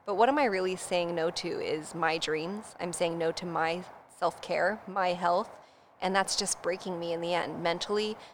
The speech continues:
I'm not showing up as the best I can for myself, for my clients, for my friends, for my husband.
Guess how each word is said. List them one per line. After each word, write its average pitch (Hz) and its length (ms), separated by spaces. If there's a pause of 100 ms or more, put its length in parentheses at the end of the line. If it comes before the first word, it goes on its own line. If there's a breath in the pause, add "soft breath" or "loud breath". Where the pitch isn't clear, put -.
I'm 190 140
not 190 200
showing 190 360
up 180 240 (500)
as 185 140
the 175 80
best 175 200
I 180 80
can 175 280
for 175 120
myself, 170 600
for - 80
my 170 120
clients, 170 600
for - 140
my 170 180
friends, - 500
for 190 140
my 165 120
husband. 180 600